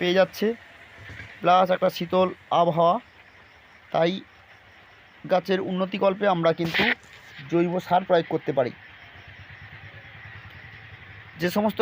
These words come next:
গাছের শুকনো মরা ডাল আছে, সেগুলো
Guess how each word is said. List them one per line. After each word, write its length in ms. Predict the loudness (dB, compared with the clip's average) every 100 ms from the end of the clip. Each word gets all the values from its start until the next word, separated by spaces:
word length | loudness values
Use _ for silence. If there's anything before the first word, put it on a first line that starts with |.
| 2
গাছের 360 | 2 4 2 2 -6 -18 -6
শুকনো 380 | -4 0 2 2 0 -4
মরা 280 | 0 4 4
ডাল 220 | 6 4 4
আছে, 180 | 2 0 -2 -4 -20 -20 -20 -16
সেগুলো 280 | -2 0 2